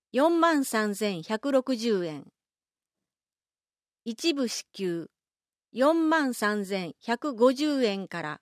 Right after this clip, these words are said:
一万百八十円。児童二人目、全部支給、一万百九十円。一部支給、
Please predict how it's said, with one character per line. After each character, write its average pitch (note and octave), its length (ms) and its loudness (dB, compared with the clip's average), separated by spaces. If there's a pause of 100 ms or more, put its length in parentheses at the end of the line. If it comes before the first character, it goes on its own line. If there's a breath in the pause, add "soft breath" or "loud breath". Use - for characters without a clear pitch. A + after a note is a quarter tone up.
(140)
一 D4 340 -4
万 C#4+ 260 0
百 G3+ 280 -4
八 B3 320 -2
十 G#3+ 320 0
円。 C#3 260 -8 (1500)
児 C#4+ 220 0
童 B3+ 260 4
二 G#3 260 0
人 G3 140 -2
目、 E3+ 240 -8 (720)
全 D#4+ 300 2
部 A3 120 0
支 - 220 -8
給、 E3+ 340 -8 (560)
一 A#3+ 320 -4
万 D4+ 320 0
百 A3+ 320 -4
九 C#4 300 2
十 A#3 340 2
円。 D3+ 240 -6 (1080)
一 C4 300 0
部 D4 120 0
支 - 200 -6
給、 F3 400 -6